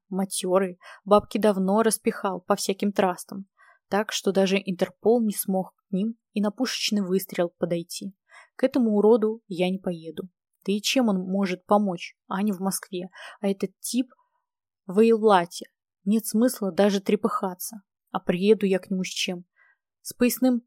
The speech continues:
поклоном упаду в ноги. «Спаси, отец родной», да нифига. Поезд подъезжает к Бологому. Еще ехать и ехать. Смежив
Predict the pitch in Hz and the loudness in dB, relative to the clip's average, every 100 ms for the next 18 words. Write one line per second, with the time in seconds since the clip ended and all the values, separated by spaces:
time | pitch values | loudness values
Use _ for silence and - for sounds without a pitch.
0 | _ - 240 254 277 294 208 180 190 180 | _ 2 4 4 4 4 0 0 0 0
1 | 170 180 165 156 - - - 214 - 262 | 0 -4 -6 -10 -12 -6 0 0 2 4
2 | 240 254 247 - 240 226 254 269 - 190 | 4 4 2 2 2 2 0 -4 -4 0
3 | 220 220 - 196 175 185 _ _ _ _ | 0 0 -4 -2 -2 -4 _ _ _ _
4 | 196 233 233 - 170 175 165 185 196 190 | 2 2 0 -6 -2 -2 -2 0 -2 -4
5 | 180 160 180 170 - 165 165 _ _ _ | -10 -4 -2 -2 -6 -12 -16 _ _ _
6 | _ _ _ _ _ - 175 - 196 160 | _ _ _ _ _ -12 -8 -6 -6 0
7 | 214 - - 196 170 165 - _ _ _ | 0 0 -6 -10 -10 -12 -16 _ _ _
8 | _ - - 185 180 | _ -14 -4 -2 -2